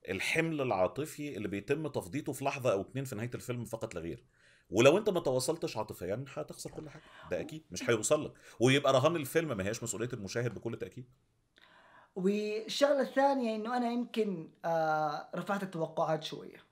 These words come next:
Speaker 2: لأنه تكلمنا على
Speaker 1: واو.
Speaker 2: المخرج وإنه هو سحب من دكتور سترينج وراح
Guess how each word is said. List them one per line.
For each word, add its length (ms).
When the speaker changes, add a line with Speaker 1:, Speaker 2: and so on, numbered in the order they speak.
Speaker 2:
لأنه 180
تكلمنا 500
على 180
Speaker 1:
واو. 80
Speaker 2:
المخرج 540
وإنه 160
هو 140
سحب 400
من 200
دكتور 340
سترينج 680
وراح 540